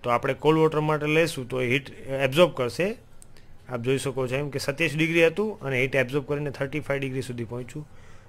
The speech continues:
તો એની માટે આ જે સૂત્ર છે એમ સી પી, એમ સી delta T, એમ માસ છે જે આપણને અહીંથી મળશે, આ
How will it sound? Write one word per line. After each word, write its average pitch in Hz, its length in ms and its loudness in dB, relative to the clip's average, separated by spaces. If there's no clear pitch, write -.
તો - 80 -4
એની 135 120 0
માટે 143 320 0
આ 135 40 4
જે 139 140 -2
સૂત્ર 151 340 0
છે 139 140 -2
એમ 131 180 -2
સી 135 180 -6
પી, 135 320 -8
એમ 143 240 2
સી 143 240 -2
delta 143 340 2
T, 143 260 -4
એમ 139 160 4
માસ 156 400 6
છે 165 380 -6
જે 120 120 -2
આપણને 131 260 0
અહીંથી 143 220 0
મળશે, 123 380 -4
આ 123 380 -4